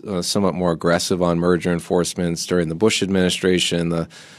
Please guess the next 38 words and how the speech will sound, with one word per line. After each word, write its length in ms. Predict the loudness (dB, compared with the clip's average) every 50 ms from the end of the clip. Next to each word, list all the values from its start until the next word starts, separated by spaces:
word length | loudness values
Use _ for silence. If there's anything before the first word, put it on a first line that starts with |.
| -20 -20 -6
sort 200 | 0 2 2 2
of 80 | 0
conventional 460 | 0 0 0 0 2 0 0 -2 -2
thinking 400 | -2 -2 -2 -2 -2 -2 -2 -2
is 140 | -2 -2 0
they 120 | 0 2 2
were 180 | 2 0 0
slightly 380 | -2 -2 0 2 2 2 2 0
more 220 | 0 -2 -2 -2
hands-off, 720 | -2 -2 -2 -2 0 2 4 6 6 6 6 4 2 0 -2
but, 300 | 0 2 2 2 2 -2 -12 -20 -20 -20 -20 -20 -20 -20 -20 _ _ 0
but 160 | 0 2 2
the 100 | 2 -2
kind 280 | 0 2 4 4 6
of, 340 | 6 6 4 2 0 -8 -16 _ _ -10 -10 -10 0 2
the 80 | 4
way 200 | 6 8 8 8
to 100 | 8 6
evaluate 480 | 6 6 6 6 8 8 8 6 4 4
the 80 | 0
deals 320 | 0 4 4 4 4 4 2
is, 180 | -2 -4 -4 -12 -8 -6
uh, 320 | -6 -6 -4 -2 -4 -4 -4 -4 -4
uh, 300 | -2 0 0 0 -2 -2
thinking 360 | 0 -2 -2 0 2 0 2
about 220 | 4 2 2 2
consumer 380 | 0 -6 -4 -2 0 2 2 4
welfare. 400 | 4 4 4 2 2 2 2 2
That's 200 | 2 2 2 2
always 300 | 4 4 4 4 2 2
been 320 | 0 2 2 2 2 0
sort 240 | 0 0 0 2 2
of 160 | 2 0 0
the, 140 | -2 -2 -2 -2
the 200 | 0 2 2 2
agreed 400 | 2 2 2 2 4 4 4 2
upon 420 | 2 -2 -4 -2 -2 0 0 -2
framework. 580 | -4 -4 -2 -2 -2 -2 -2 -6 -8 -10 -14